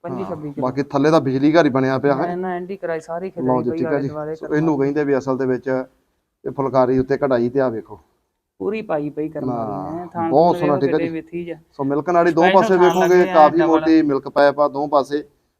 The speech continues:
Speaker 2: ਸੋ ਚੱਡੇ ਲੇਵੇ ਦੀ ਬੜੀ ਖਬਰਦਾਰ ਆ। ਬਾਕੀ ਸਪੇਸ ਵੰਡ ਕਰੋ ਚੈੱਕ, ਠੀਕ ਆ ਜੀ।
Speaker 1: ਇਹਦਾ ਵੀ
Speaker 2: ਸੋ
Speaker 1: ਕੋਈ
Speaker 2: ਬਹੁਤ
Speaker 1: ਕਰਮ
Speaker 2: ਖੂਬਸੂਰਤ ਸਪੇਸ ਗਾਇਬ ਆ ਆਪਸੀ ਥਣਾ ਦਾ, ਤੇ ਥਣ ਵੀ ਬਿਲਕੁਲ ਸਾਫ਼ ਆ। ਕਿਸੇ ਰਕਮ ਦਾ ਉੱਪਰ ਕੋਈ ਨਿਸ਼ਾਨ ਜਾਂ ਮੌਕਾ ਨਹੀਂ ਗਾ ਜਾਂ ਕੋਈ
Speaker 1: ਹਾਂ,
Speaker 2: ਗੱਲਬਾਤ ਨਹੀਂ,
Speaker 1: ਦੇਖੋ
Speaker 2: ਠੀਕ ਆ?
Speaker 1: ਜੀ ਸਾਰੀ।
Speaker 2: ਸਾਫ਼ ਸੁਥਰੇ ਥਣ ਨੇ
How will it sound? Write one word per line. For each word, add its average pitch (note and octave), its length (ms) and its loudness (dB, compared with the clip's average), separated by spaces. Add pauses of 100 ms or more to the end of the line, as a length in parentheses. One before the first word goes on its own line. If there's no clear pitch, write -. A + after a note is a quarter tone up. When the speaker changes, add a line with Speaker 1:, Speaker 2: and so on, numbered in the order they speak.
(120)
Speaker 2:
ਸੋ C#3+ 60 -4
ਚੱਡੇ C#3+ 300 2
ਲੇਵੇ D#3 240 4
ਦੀ D#3 100 4
ਬੜੀ D3 200 2
ਖਬਰਦਾਰ C3+ 460 4
ਆ। D#3+ 60 6
ਬਾਕੀ D#3 300 2
ਸਪੇਸ C#3+ 420 0
ਵੰਡ C#3 240 4
ਕਰੋ B2+ 260 2
ਚੈੱਕ, A#2 220 -6
ਠੀਕ A#2+ 180 -8
ਆ C#3+ 60 -6
ਜੀ। C#3 80 -12
Speaker 1:
ਇਹਦਾ - 640 -20
ਵੀ E3 80 -16
Speaker 2:
ਸੋ C3+ 100 -6
Speaker 1:
ਕੋਈ A2+ 100 -10
Speaker 2:
ਬਹੁਤ F3 200 6
Speaker 1:
ਕਰਮ D#3 100 0
Speaker 2:
ਖੂਬਸੂਰਤ E3 720 4
ਸਪੇਸ D3 400 0
ਗਾਇਬ C#3+ 280 4
ਆ C3+ 80 8
ਆਪਸੀ B2+ 220 0
ਥਣਾ C#3 220 0
ਦਾ, D3+ 100 0
ਤੇ D#3 100 -4
ਥਣ D3 260 -2
ਵੀ F#3+ 100 2
ਬਿਲਕੁਲ F#3 300 6
ਸਾਫ਼ C#3+ 340 6
ਆ। E3 80 4 (520)
ਕਿਸੇ E3 220 2
ਰਕਮ D3+ 260 0
ਦਾ D#3 80 6
ਉੱਪਰ D3+ 220 0
ਕੋਈ D3+ 160 0
ਨਿਸ਼ਾਨ C3 440 0
ਜਾਂ C#3 100 -2
ਮੌਕਾ C3+ 320 -2
ਨਹੀਂ D3 120 -2
ਗਾ C#3+ 140 -2
ਜਾਂ C#3 160 -6
ਕੋਈ C#3+ 100 -4
Speaker 1:
ਹਾਂ, C3+ 60 -6
Speaker 2:
ਗੱਲਬਾਤ A#2+ 360 -2
ਨਹੀਂ, A#2+ 120 -10
Speaker 1:
ਦੇਖੋ - 80 -14
Speaker 2:
ਠੀਕ D#3 100 -12
ਆ? - 40 -10
Speaker 1:
ਜੀ - 100 -16
ਸਾਰੀ। - 400 -20
Speaker 2:
ਸਾਫ਼ D#3+ 400 8
ਸੁਥਰੇ F3 300 6
ਥਣ D#3+ 240 2
ਨੇ F3+ 140 4